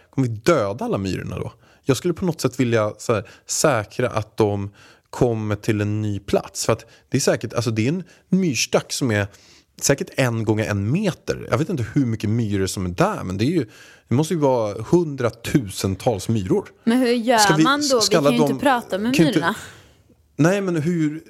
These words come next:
Speaker 1: hur, eh, hur får man bort myrorna levande? Hur kan man ge dem en ny stack bara? Kan man gå till grannen och säga så här, har du hundra,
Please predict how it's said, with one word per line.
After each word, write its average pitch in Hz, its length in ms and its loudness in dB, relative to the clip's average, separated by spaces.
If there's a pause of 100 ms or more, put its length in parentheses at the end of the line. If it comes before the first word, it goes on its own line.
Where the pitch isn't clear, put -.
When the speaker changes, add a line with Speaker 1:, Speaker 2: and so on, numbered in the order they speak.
(160)
Speaker 1:
hur, 151 640 0
eh, 135 80 -4 (880)
hur 202 200 2
får 190 160 -4
man 180 320 -2 (500)
bort 151 460 -2
myrorna 131 840 0 (100)
levande? 151 680 0
Hur 190 100 4
kan 196 140 0
man 196 100 0
ge 185 120 2
dem 185 140 0
en 180 80 0
ny 170 120 0
stack - 440 -6
bara? - 260 -4 (360)
Kan 160 160 2
man 151 160 0
gå 214 200 0
till - 180 -10
grannen 160 460 2
och 220 80 -6
säga 143 200 4
så 139 120 0
här, 165 180 0
har 185 160 0
du 175 80 0
hundra, 170 300 2